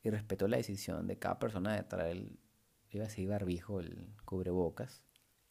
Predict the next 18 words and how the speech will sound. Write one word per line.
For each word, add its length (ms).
En 160
un 100
espacio 340
público, 580
cerrado, 600
arriba, 380
abajo, 340
izquierda, 380
derecha, 400
donde 220
tú 140
quieras. 180
Total, 220
es 100
tu 80
decisión. 580
Me 80
interesa. 580